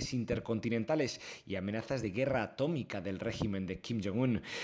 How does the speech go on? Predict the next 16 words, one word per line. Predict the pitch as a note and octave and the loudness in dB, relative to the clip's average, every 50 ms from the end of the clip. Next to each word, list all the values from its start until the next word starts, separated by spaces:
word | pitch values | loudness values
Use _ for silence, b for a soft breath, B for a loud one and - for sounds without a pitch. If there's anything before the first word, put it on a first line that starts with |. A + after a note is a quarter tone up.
| B B B | B B B
Los | - A2 G#2 | 0 2 4
ministros | A2+ B2+ C3+ B2+ B2+ B2+ B2 | 4 4 2 2 2 0 2
de | B2 A#2 | 2 0
Exteriores | A2+ - - A#2+ A#2 C3 C3 B2+ A2 G2+ | 0 0 -2 0 2 2 2 2 2 2
de | C#3 C#3+ | 2 2
la | C3+ A#2+ A2 | 2 2 0
asean | - - - - C#3+ C#3 C#3 C#3 C#3 | 0 -2 0 0 2 2 2 2 2
emitieron | C3 B2 - - C#3 C#3 C#3 C#3 | 0 0 0 2 0 2 2 0
un | C#3 C#3 | -2 -2
comunicado | C3+ - D3 C3+ C3+ C3 B2+ B2 - - C#3 B2 C#3 C3 | -2 0 0 2 4 4 2 2 2 0 4 4 6 6
hoy | B2+ C3+ C#3 C3+ | 6 6 4 2
para | C3+ - D3+ C3+ C#3 | 2 2 4 4 4
expresar | C3 C3 - - A#2 A2 - C3+ B2 | 2 0 -2 -2 -2 0 2 0 0
su | - - B2+ | 0 0 -2
fuerte | - - - D#3 D#3+ - - E3+ | -2 2 2 2 2 4 2 0
preocupación | D#3+ - D3+ C#3+ C3 - C3 B2 - A2 G2+ - C#3+ D#3 D3 A#2+ | 2 2 2 2 2 2 2 2 2 0 0 2 2 4 4 2